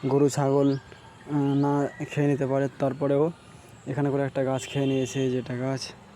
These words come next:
এই যে ছাগল ঢুকে গেছিলো। তারপরে এই যে গাছটার ওপর দিকের পাতাগুলো খেয়ে নিয়েছে। তারপরে এই যে একটা গাছ, এটা গাছের উপরের অংশটা ছাগলে খেয়ে নিয়েছে।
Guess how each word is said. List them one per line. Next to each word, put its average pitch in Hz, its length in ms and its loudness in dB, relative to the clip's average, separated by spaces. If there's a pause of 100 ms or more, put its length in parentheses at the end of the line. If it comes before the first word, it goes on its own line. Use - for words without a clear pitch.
(680)
এই 135 240 0
যে 135 380 0
ছাগল 135 320 -2
ঢুকে 135 260 0
গেছিলো। 135 380 0
তারপরে 131 300 -4
এই 131 80 2
যে 131 140 2
গাছটার 131 380 -4 (680)
ওপর 139 260 0
দিকের 135 300 0 (100)
পাতাগুলো 135 420 0
খেয়ে 135 220 -2
নিয়েছে। 135 520 0 (680)
তারপরে 139 380 -4
এই 160 140 2
যে 151 100 0
একটা 139 240 -2
গাছ, 131 280 -2 (560)
এটা 123 180 -6
গাছের 135 340 0 (680)
উপরের 139 300 -2
অংশটা 139 600 -2 (600)
ছাগলে 135 380 0
খেয়ে 135 240 -2
নিয়েছে। 131 340 -2